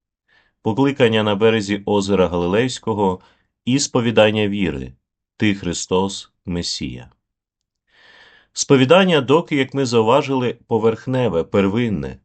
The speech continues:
але проте відкрите. Святий Петро ступає на шлях служіння. Тому в першому цьому сповіданні,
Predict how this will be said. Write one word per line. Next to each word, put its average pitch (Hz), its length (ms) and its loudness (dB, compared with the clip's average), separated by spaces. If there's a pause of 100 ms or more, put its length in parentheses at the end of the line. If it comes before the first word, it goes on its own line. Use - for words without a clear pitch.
(320)
але 113 260 4
проте 90 560 -2 (100)
відкрите. 82 640 -8 (1200)
Святий 147 380 0
Петро 160 360 2
ступає 123 540 2
на 101 140 0
шлях 90 400 -2
служіння. 85 680 -6 (880)
Тому 135 300 0
в 131 40 -2
першому 131 640 4
цьому 113 340 -2
сповіданні, 101 840 -2